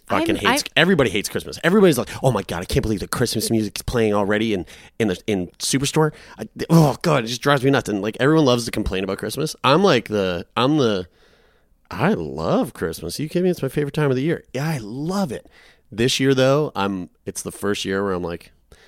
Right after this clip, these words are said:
Speaker 1: "Yeah, fuck Christmas. I don't care."
Speaker 2: Wow. I, I really, I do manage to do that to every person I've ever been in a relationship with.
Speaker 1: To make them hate Christmas?
Speaker 2: Yeah.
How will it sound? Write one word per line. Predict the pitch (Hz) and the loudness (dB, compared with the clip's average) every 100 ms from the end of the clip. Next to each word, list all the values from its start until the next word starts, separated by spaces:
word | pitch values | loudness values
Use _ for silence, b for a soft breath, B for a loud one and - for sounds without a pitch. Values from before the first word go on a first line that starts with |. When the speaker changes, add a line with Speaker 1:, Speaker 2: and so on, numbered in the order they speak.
| b b b b b | b b b b b
Speaker 1:
"Yeah, | - 135 | -8 -8
fuck | - - 123 120 | -8 -4 -4 -4
Christmas. | - 85 - 82 - | -8 -8 -8 -10 -8
I | |
don't | 117 95 | -8 -8
care." | - 85 | -8 -6
Speaker 2:
Wow. | 190 196 196 | -6 -8 -10
I, | - 220 | -10 -8
I | 214 | -6
really, | 214 214 220 220 - | -6 -6 -4 -4 -4
I | 190 | -6
do | 214 226 | -6 -4
manage | 196 190 180 - | -6 -6 -8 -8
to | 175 | -6
do | 180 | -6
that | 175 170 - | -4 -6 -8
to | - 175 | -10 -10
every | 170 175 | -8 -6
person | 175 170 165 | -6 -6 -6
I've | 165 160 | -8 -8
ever | - 170 165 | -10 -10 -8
been | 160 | -8
in | 151 | -8
a | 143 | -10
relationship | 147 113 160 147 156 - | -8 -8 -10 -12 -14 -12
with. | 127 - - | -14 -14 -4
Speaker 1:
To | 120 | 2
make | 117 117 | 2 2
them | 107 | 0
hate | 101 | 0
Christmas? | - 101 143 190 | 0 -2 -2 0
Speaker 2:
Yeah. | 226 | -2